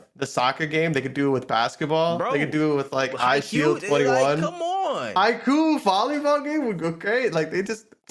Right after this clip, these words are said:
Speaker 1: they don't want, they're not serious, man. They don't
Speaker 2: Yeah.
Speaker 1: want, they don't want this bread.
Speaker 2: <laughs>
Speaker 1: They
Speaker 2: And
Speaker 1: don't want this money.
Speaker 2: unser-, unserious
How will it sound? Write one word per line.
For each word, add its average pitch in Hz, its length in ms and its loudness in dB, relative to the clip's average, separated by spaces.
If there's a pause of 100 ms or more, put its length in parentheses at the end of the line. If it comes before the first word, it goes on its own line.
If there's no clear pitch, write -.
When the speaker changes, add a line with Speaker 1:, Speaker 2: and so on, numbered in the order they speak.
Speaker 1:
they 214 120 -2
don't 160 100 0
want, 131 180 -4
they're 233 140 0
not 139 240 -2
serious, 117 460 -2
man. 117 340 -2
They 175 80 -2
don't 147 120 0
Speaker 2:
Yeah. 120 80 0
Speaker 1:
want, 123 120 -4
they 185 80 0
don't 160 100 0
want 127 100 -2
this 127 100 -4
bread. 123 480 -2
Speaker 2:
<laughs> - 120 -20
Speaker 1:
They 370 480 -4
Speaker 2:
And 139 140 -4
Speaker 1:
don't 190 120 0
want 196 160 0
this 180 160 -6
money. 120 240 0
Speaker 2:
unser-, - 140 -8
unserious 202 1000 -6